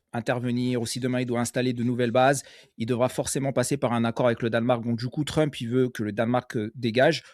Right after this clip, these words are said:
pour avoir un, une totale emprise sur le Danemark. Donc, là,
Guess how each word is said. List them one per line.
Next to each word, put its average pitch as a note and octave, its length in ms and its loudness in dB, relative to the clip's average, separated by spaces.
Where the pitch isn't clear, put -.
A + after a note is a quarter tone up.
pour B2 200 2
avoir B2+ 240 6
un, A#2+ 220 0
une A2+ 160 0
totale C#3+ 380 4
emprise C3+ 380 0
sur B2 100 -2
le A#2+ 100 0
Danemark. A2+ 360 0
Donc, B2 80 2
là, B2+ 80 4